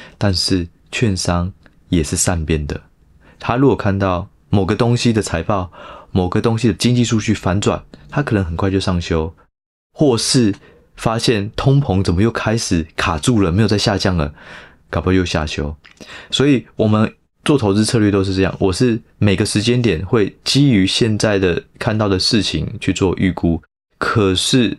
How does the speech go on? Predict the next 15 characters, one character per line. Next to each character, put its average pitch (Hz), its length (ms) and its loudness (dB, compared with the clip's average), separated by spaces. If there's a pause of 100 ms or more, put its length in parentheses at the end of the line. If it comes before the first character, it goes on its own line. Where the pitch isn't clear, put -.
(140)
要 120 120 0
持 - 380 0
续 127 200 2
的 98 220 0 (140)
保 85 240 -2
留 87 320 0 (100)
更 117 260 2
新 110 360 2
市 117 240 2
场 87 200 -2
的 82 120 0
状 90 320 -2
况， 85 280 -4 (380)
然 90 180 0
后 95 320 0